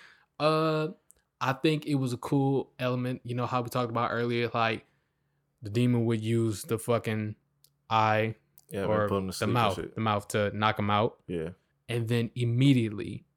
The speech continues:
Speaker 1: not immediately, but, like, a second later, he would just snap back into it. And it's
Speaker 2: Mm.
Speaker 1: the revelation that, oh no, he's not shaking this off.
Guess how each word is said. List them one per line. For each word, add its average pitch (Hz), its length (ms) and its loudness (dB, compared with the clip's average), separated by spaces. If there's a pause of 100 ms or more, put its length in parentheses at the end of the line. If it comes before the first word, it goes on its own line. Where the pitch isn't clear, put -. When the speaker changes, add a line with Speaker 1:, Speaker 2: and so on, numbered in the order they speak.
(120)
Speaker 1:
not 208 160 4
immediately, 127 600 4 (220)
but, 123 120 -2
like, 120 320 2
a - 60 -12
second - 640 0
later, 120 240 4
he 180 180 2
would 143 100 6
just 123 180 2
snap 156 300 4
back 139 220 4
into 131 320 4
it. - 120 -2
And 123 140 0
it's 120 120 2
Speaker 2:
Mm. - 40 -8
Speaker 1:
the 135 60 2
revelation 127 460 2
that, 110 120 -8 (300)
oh 214 140 10
no, 147 180 8
he's 233 240 6
not 196 200 8
shaking 156 340 4
this 113 160 0
off. 175 260 4